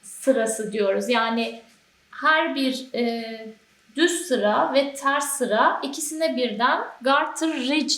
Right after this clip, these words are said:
deniyor İngilizce'de de. E, ve mesela size bir ölçek verildiğinde diyor ki bu örgüde işte on tane garter ridge olacak dendiğinde siz sadece şurada hani kolayca görülen ters sıraları sayıyorsunuz. On tane garter ridge şöyle bir şey oluyor.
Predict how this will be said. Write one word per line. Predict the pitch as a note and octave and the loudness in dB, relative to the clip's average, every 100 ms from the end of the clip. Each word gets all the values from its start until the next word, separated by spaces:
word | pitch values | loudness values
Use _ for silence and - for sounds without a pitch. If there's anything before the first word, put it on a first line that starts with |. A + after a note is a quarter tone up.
| A3 | -2
deniyor | G#3 F#3+ F3+ | -2 -2 -6
İngilizce'de | F#3 F#3 F#3+ F#3 F#3 F3+ - | -6 -8 -8 -8 -6 -6 -2
de. | C4+ - - - _ _ _ - | 0 0 -4 -18 _ _ _ -2
E, | A#3 A3+ A3 | -2 0 2
ve | D4 | 2
mesela | D4 D4 C4+ C4+ | 2 0 2 0
size | C4+ C4+ C#4+ | -2 -2 -2
bir | B3+ A#3+ | -2 4
ölçek | B3 C4 C#4+ D#4 - | 6 6 4 0 2
verildiğinde | C4 A3 G#3 G#3+ G#3+ C#4+ - | 4 4 0 -2 0 0 2
diyor | C#4+ C4+ | 2 2
ki | D4+ D4+ | 0 0
bu | C4+ G#3+ A3+ | 4 4 4
örgüde | A3 C4 D4+ C4+ - C4+ D#4 | 0 -2 0 0 2 2 2
işte | - - C#4 | 2 0 2
on | - C#4 C#4+ | 4 4 4
tane | B3+ A3+ G3+ F#3+ F3+ - | 2 2 2 -4 -6 -4
garter | G#3 F#3 F#3 G3+ F3+ | 0 0 0 -6 -8
ridge | F#3 E3+ | -8 -6
olacak | F3 F3 F3 F#3 - | -6 -4 -6 -6 -2
dendiğinde | G#3+ G#3 G#3 A3 D#4 | -2 -2 -4 -4 -2
siz | E4+ E4+ - | -2 -2 0
sadece | F4 D#4+ D#4+ B3 A3 D4 - - - - | 2 2 2 2 2 2 0 -8 -16 -20
şurada | - D4 C4+ B3 | -8 -2 0 0
hani | C4+ C4 | 0 0
kolayca | C4 C4 C4 C4 C4 A3+ | 2 4 4 2 0 -2
görülen | G#3+ G#3+ G#3+ A#3+ D#4+ | 0 0 2 0 0
ters | E4 D4 D4 | -2 -2 -2
sıraları | - G3+ F#3+ F#3 | -4 -2 0 0
sayıyorsunuz. | F3 G3+ F#3 F3 F3+ A#3 F4 E4+ | 0 0 0 -2 -4 -6 -6 0
On | C4+ C4+ | 2 2
tane | B3+ G3+ A3 | 2 0 0
garter | C4 A3+ G#3 G3 F#3 | 0 0 0 -4 -4
ridge | D#4+ | -6
şöyle | - A#3+ G3+ B3+ | -2 0 0 0
bir | - | -2
şey | - | -2
oluyor. | F#3 D#3 D#3+ | -2 -2 -6